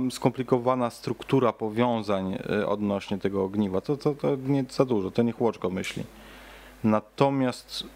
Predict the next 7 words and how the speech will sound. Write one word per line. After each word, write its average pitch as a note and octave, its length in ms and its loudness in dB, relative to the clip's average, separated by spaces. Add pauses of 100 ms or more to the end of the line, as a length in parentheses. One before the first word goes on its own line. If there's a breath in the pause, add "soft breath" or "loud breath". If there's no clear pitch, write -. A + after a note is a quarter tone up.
(200)
Myszka B2+ 600 2
jest A#2 280 -2 (200)
dumny, G#2+ 440 4
bo G#2 240 0
on G#2+ 220 0 (800)
ma A2+ 240 2
świadomość, A2+ 800 -2